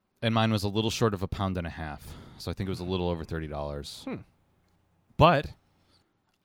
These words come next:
Speaker 1: I don't think it's worth doing every week, but I think that has a twofold function.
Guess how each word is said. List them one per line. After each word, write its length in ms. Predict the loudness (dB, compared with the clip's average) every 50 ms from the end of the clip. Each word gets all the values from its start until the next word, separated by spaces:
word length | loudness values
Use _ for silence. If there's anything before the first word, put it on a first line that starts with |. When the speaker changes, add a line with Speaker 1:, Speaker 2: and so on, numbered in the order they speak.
| _ _ _ _ _ _ _ 2
Speaker 1:
I 100 | 2 4
don't 340 | 6 8 6 6 6 2 0
think 240 | 0 0 2 2 0
it's 160 | 0 0 2
worth 320 | 2 4 2 2 0 0
doing 480 | 0 2 4 4 4 2 2 0 -2 -6 _ -2
every 280 | 0 0 2 2 2
week, 480 | 2 0 0 -2 -2 -6 -10 -20 -20 _ _ _ _ _ _ _ _ _ _ _ _ _ _ _ _ _ _ _ 4
but 120 | 6 6
I 100 | 6 6
think 220 | 4 2 0 0 0
that 140 | -2 -2 0
has 180 | 0 0 0
a 60 | -2 -4
twofold 600 | -4 -2 -2 -2 -2 0 0 2 2 2 2 -2
function. 400 | -4 -4 -2 -4 -4 -8 -12